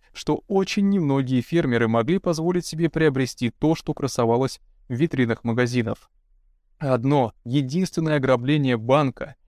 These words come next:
давало возможность изменить всю жизнь. В то время как средний доход на душу населения в штатах вроде Оклахомы или Миссури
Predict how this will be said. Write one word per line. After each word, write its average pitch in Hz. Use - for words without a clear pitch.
давало 151
возможность 147
изменить 117
всю 117
жизнь. 117
В -
то 123
время 156
как 139
средний 143
доход 135
на 123
душу 143
населения 135
в -
штатах 131
вроде 127
Оклахомы 123
или 120
Миссури 123